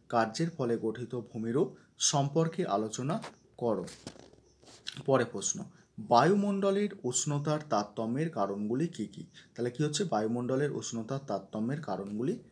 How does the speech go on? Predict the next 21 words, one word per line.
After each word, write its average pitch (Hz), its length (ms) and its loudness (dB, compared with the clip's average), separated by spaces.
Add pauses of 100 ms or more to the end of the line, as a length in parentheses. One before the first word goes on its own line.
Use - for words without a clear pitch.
(160)
কী 165 160 2
কী? 165 220 -4 (300)
পরে 139 200 6
প্রশ্ন - 340 -4 (400)
দেখো, - 280 -8 (300)
উষ্ণতার 196 600 0
প্রভাবগুলি 147 720 0
আলোচনা 110 520 0
করো 139 380 -2 (260)
এবং 156 420 4
ওজোন 143 320 0
স্তর 156 340 0
বিনাশের 110 640 -2 (200)
প্রভাবগুলি 123 560 0
আলোচনা 98 440 -4
করো। 92 240 -12 (320)
উষ্ণতার 165 460 0
প্রভাবগুলি 160 580 0
আলোচনা 143 380 0
করো 147 220 -2
এবং 113 300 -4